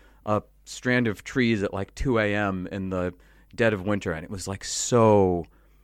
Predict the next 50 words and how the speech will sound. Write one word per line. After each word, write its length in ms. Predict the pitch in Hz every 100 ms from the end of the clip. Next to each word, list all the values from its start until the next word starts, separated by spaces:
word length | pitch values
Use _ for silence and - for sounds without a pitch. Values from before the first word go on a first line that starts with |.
| _ _ -
peaceful, 560 | - 151 - 95 71 -
you 80 | 101
know? 200 | 107 110
And 100 | 113
so 160 | 143 127
it 40 |
wasn't 280 | 135 165 117
like 400 | 135 123 - - _ _ _ - _ _
I 80 | 113
came 280 | - 139 123
to 80 | 120
some 520 | - 117 104 98 90
technical 420 | - 156 131 131 107
conclusion, 580 | 104 - 139 127 104
but 120 | 92 98
it 60 |
was, 200 | 113 107 -
it 80 |
just 160 | 107 123
had 160 | 123 95
a 60 |
real 260 | 98 104 92
profound 420 | - - 104 87
effect 340 | 85 143 147
on 180 | 107 95
me. 60 | 95
And 100 | 95
I 40 |
remember, 540 | 98 117 120 120 110 - _ _ _ -
I 80 | 151
don't 80 | 190
know 60 |
if 80 | 170
I 60 | 156
talked 220 | 156 139
about 140 | 135
this 80 | 143
in 40 |
the 60 | 123
podcast, 340 | 123 110 98
but 220 | - 107 - _ - - _
I, 80 | -
I 100 | -
was 120 | 123
sort 120 | 165 143
of 120 | 104
writing. 380 | 107 120 113 107
I, 100 | -
I, 100 | 120
I've, 160 | 135